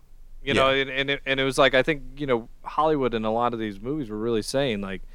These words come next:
Speaker 1: no, it's not just, you know, not to sound ancient or anything, but it's not, it's not give up your kids anymore. It's not, you know, have the child and give it up for adoption. It's no, keep the child. You can do this now. You
Speaker 2: And
Speaker 1: know,
Speaker 2: it was
Speaker 1: we're
Speaker 2: cool.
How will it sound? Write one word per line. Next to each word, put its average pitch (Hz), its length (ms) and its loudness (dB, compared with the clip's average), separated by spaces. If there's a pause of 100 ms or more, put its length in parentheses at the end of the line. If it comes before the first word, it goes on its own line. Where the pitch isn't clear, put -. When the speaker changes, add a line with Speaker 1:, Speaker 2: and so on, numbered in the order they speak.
(580)
Speaker 1:
no, 147 300 10
it's 113 160 0
not 147 260 2
just, 127 320 -2 (560)
you 147 120 -8
know, 104 160 -8
not 113 200 -2
to 101 60 -12
sound 104 380 -6
ancient 117 360 -6
or 104 40 -6
anything, 107 260 -6
but 117 120 2
it's 117 160 -4
not, 120 160 -4
it's 117 160 -8
not 135 240 2 (120)
give 117 180 2
up 110 160 2
your 98 140 -6
kids 98 260 -8
anymore. 92 380 -12
It's 90 160 -14
not, 135 280 2
you 123 120 -4
know, 107 40 -2
have 113 180 -2
the 113 60 -10
child 107 320 -2
and 101 80 -8
give 104 140 -4
it 101 60 -6
up 98 140 -8
for 98 100 -14
adoption. 147 280 -6
It's 110 160 -8
no, 123 220 -4
keep 165 340 -6
the 240 100 -8
child. 107 380 -6
You 113 160 -10
can 135 220 -10
do 196 240 0
this 107 320 -10
now. - 80 -12 (640)
You 117 120 4
Speaker 2:
And 147 100 10
Speaker 1:
know, 170 60 10
Speaker 2:
it 170 40 10
was 160 160 6
Speaker 1:
we're 117 160 4
Speaker 2:
cool. 190 460 6